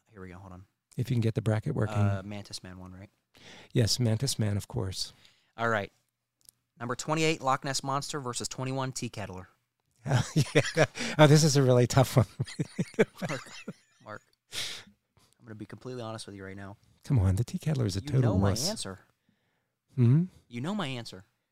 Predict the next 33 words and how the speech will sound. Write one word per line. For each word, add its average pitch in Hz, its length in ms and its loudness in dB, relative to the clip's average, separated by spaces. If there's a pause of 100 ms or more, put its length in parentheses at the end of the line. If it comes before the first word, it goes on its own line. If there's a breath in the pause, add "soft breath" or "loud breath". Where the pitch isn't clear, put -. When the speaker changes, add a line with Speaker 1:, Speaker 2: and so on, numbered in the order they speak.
(100)
Speaker 2:
Come 170 180 -6
on. 165 160 -2
I - 60 -2
mean, 143 160 4
this, 160 160 2
this 165 240 -2
isn't 170 180 2
even 143 140 6
a 123 80 6
contest. 139 600 4
Th-, 120 80 0
this 139 80 0
Speaker 1:
One. 226 200 6
Speaker 2:
would 170 100 2
be 156 100 6
embarrassment 135 560 6
if 101 60 4
they 110 80 6
were 110 60 8
in 107 80 6
front, - 240 2
playing 127 220 4
in 117 60 2
front 113 180 2
of 110 40 -2
everybody. 110 360 8
Speaker 1:
Teakettler 107 100 4
has - 200 0
more 294 180 -4
sightings. 302 640 -4 (460)
He's 285 200 -8
more 311 180 -2
known. 294 380 0